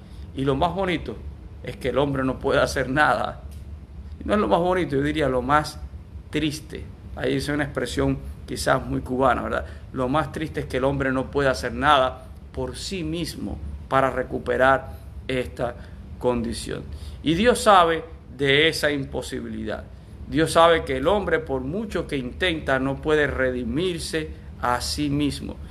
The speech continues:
Y entonces Dios, movido por ese gran amor que nos tiene y por su grande misericordia, Dios entonces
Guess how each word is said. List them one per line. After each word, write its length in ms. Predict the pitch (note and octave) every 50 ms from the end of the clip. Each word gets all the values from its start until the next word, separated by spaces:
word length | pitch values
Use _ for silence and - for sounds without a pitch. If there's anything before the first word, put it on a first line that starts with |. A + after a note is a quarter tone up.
| - - - - -
Y 120 | - D3
entonces 460 | D#3+ E3 D#3 B3+ C4 C4 C4 A#3+ G3 F3
Dios, 220 | A3 A#3+ A3 F#3+
movido 600 | F3+ F3 D#3 D3+ F#3 B3+ B3 G3 D#3+ D#3 D#3 - - - - - - - - -
por 160 | C3 C3+ F3
ese 240 | A3+ A3 - A#3 F#3
gran 260 | F#3 F#3+ G3 G3+ G3
amor 400 | F3+ F3 E3+ F#3 G#3 G#3+ G3+ G#3
que 140 | - D#3+ C#3+
nos 260 | C3 - - - -
tiene 500 | - F3 G3+ G3 E3+ C#3 C3+ C#3 C#3 C#3 - - - - -
y 140 | - D3 D3
por 220 | C#3+ E3 E3 D3+
su 200 | D3 - D#3 C#3+
grande 440 | C#3+ D#3+ F#3 A3 A#3 A3+ G#3+ G3+ G3+
misericordia, 880 | F#3+ F3+ E3 - - D#3+ D3 D3 C#3+ - G3 G3+ F#3+ D#3 C#3+ C#3 B2+ A#2+
Dios 520 | A2+ A#2+ C3 C#3+ D#3+ D#3 D3+ D3 C#3+ -
entonces 680 | C#3 B2 A#2+ - - D#3 D#3 D#3 C#3+ - C3+ B2 -